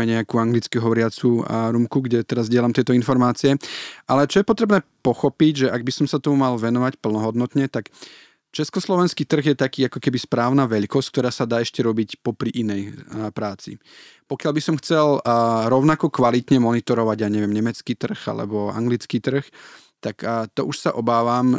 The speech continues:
že by to bolo na plnohodnotnú prácu, možno aj na menší tím ľudí, ktorí by to realizoval. A, ja som v svojej primárnej práci spokojný, takže nemám nutkanie vymeniť nejakú analýzu Clubhouse za to, čo robím v svojej bežnej práci.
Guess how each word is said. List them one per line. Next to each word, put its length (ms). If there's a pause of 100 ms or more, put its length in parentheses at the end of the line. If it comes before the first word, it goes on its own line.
že 240
by 80
to 160
bolo 240
na 400
plnohodnotnú 720
prácu, 320
možno 400
aj 80
na 160
menší 320
tím 400
ľudí, 320
ktorí 240
by 160
to 120 (360)
realizoval. 640 (720)
A, 320 (320)
ja 240
som 160
v 80
svojej 400
primárnej 480
práci 240
spokojný, 480
takže 240
nemám 320
nutkanie 480
vymeniť 640
nejakú 400
analýzu 400
Clubhouse 640 (560)
za 160
to, 80
čo 160
robím 240
v 80
svojej 160
bežnej 320
práci. 560